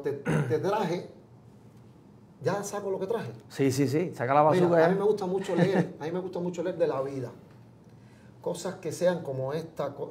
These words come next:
Speaker 1: como es la temática de este tu programa, cómo lograr el éxito, eh, pasos a seguir para lor-, lograr el éxito,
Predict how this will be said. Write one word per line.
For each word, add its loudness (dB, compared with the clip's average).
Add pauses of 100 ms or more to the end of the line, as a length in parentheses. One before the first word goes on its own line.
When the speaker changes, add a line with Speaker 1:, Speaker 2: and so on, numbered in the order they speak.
Speaker 1:
como -6
es -4
la -4
temática -4
de 0
este -4
tu -8
programa, -6
cómo -6
lograr -2
el -2
éxito, -10 (520)
eh, -4 (160)
pasos -4
a -4
seguir -6
para -4
lor-, -4
lograr -2
el -2
éxito, -8